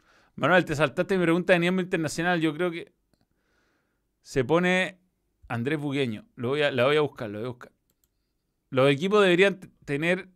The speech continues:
eso normado, legalizado, un mínimo de partido en primera, si se lo quieren llevar antes de un piso más alto en plata, etcétera. Sí, lo que pasa es que cuando aparece una oferta del Wolverhampton para mandarlo a un equipo filial,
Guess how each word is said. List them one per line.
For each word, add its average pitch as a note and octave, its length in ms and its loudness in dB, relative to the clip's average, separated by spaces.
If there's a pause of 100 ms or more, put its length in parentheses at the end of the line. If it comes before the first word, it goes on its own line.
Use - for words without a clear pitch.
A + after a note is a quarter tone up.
(240)
eso E3 260 -2
normado, D#3 460 2
legalizado, D#3 520 0
un C#3 140 -2
mínimo E3 300 -2
de D#3+ 60 -2
partido D#3 340 -2
en D#3 100 -8
primera, C#3 380 -2
si - 160 -14
se - 120 -10
lo C3 100 -2
quieren D3+ 220 -6
llevar D3+ 240 2
antes D#3+ 240 -4
de D3+ 60 -4
un C3 120 -6
piso D#3+ 260 -8
más D3 120 -2
alto D3 180 -4
en B2 80 -10
plata, D3+ 260 -2
etcétera. B2 440 -6 (640)
Sí, D#3+ 420 -4
lo B2 120 -6
que A2 40 -12
pasa A#2 240 -14
es - 80 -20
que - 340 -20 (480)
cuando G#2+ 220 -10
aparece A#2+ 240 -10
una A2 80 -8
oferta A#2+ 300 -10
del G2+ 80 -6
Wolverhampton A#2+ 1040 -4
para G2 140 -16
mandarlo A#2 380 -6
a - 20 -4
un A#2 100 -6
equipo A#2+ 260 -8
filial, A2+ 600 -6